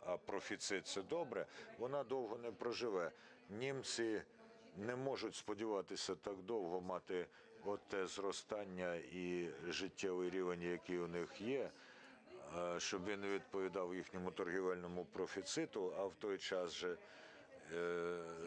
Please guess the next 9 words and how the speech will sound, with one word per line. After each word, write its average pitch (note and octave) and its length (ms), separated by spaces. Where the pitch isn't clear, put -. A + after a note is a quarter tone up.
робити G#2 440
неможливим A2 960
для F2+ 360
європейських G2 760
сусідів G#2 640
купівлю G#2 560
товарів. D#2+ 640
Сімдесят A2 580
п'ять A#2+ 400